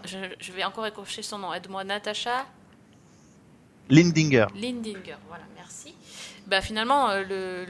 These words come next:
Speaker 1: le, le changement de casting, euh, fait son effet. Je la trouve très attachante. Et, euh, et ben, j'aime bien cette série. Je, je trouve, effectivement, euh, c'est, c'est, c'est,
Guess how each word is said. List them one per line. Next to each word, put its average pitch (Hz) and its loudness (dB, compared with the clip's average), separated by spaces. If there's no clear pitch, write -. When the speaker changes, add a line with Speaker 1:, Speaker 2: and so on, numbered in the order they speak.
Speaker 1:
le, 175 -8
le 185 -6
changement 220 -4
de 226 -6
casting, 226 -4
euh, 170 -2
fait 247 -2
son 247 -4
effet. 262 -8
Je 226 -6
la 180 -4
trouve - -12
très 240 -2
attachante. 233 -6
Et, 202 2
euh, 175 0
et - -2
ben, 269 4
j'aime 262 2
bien 247 0
cette - -4
série. 170 -10
Je, 196 0
je 196 -2
trouve, 202 -8
effectivement, 196 -4
euh, 175 -2
c'est, - -10
c'est, - -8
c'est, 185 -2